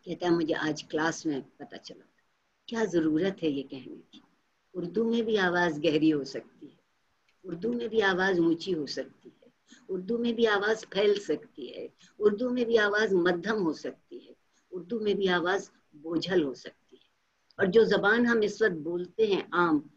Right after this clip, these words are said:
मुझे सऊदी अरब का नहीं मालूम, पाकिस्तान में एक जुमले में पचहत्तर फीसद लफ्ज अंग्रेजी के, पच्चीस फीसद उर्दू होती है। हम शर्मिंदा हैं कुछ उर्दू को अपना के,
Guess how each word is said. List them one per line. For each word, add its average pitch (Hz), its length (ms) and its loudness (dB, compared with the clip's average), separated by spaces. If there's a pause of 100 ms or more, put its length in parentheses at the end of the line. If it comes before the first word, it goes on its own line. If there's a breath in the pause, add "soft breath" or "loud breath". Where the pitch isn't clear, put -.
(220)
मुझे 160 160 0
सऊदी 170 380 2
अरब 170 200 2
का 165 140 -4
नहीं 170 240 0
मालूम, 131 360 -4 (400)
पाकिस्तान 196 760 2
में 160 220 2 (160)
एक 196 220 8
जुमले 180 360 4
में 151 240 4 (640)
पचहत्तर 208 520 2
फीसद 208 480 0
लफ्ज 175 280 4
अंग्रेजी 156 480 4
के, 143 200 -8 (1300)
पच्चीस 185 380 -6
फीसद 156 360 -4
उर्दू 135 280 -12
होती - 360 -20
है। - 60 -20 (1500)
हम 247 120 6
शर्मिंदा 185 580 6
हैं 254 200 4
कुछ 185 260 2
उर्दू 165 420 -2
को - 120 -6
अपना 143 380 -4
के, - 240 -16